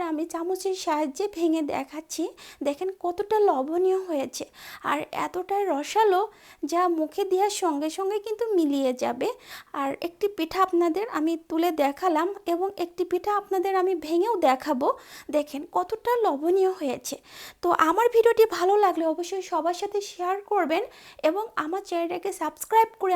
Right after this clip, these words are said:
আমার পাশেই থাকবেন। আর আজকের আমার নারকেলে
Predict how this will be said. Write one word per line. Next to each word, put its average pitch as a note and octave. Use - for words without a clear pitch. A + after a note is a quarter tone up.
আমার E4
পাশেই D4+
থাকবেন। D4
আর C#4+
আজকের A4+
আমার F4+
নারকেলে E4+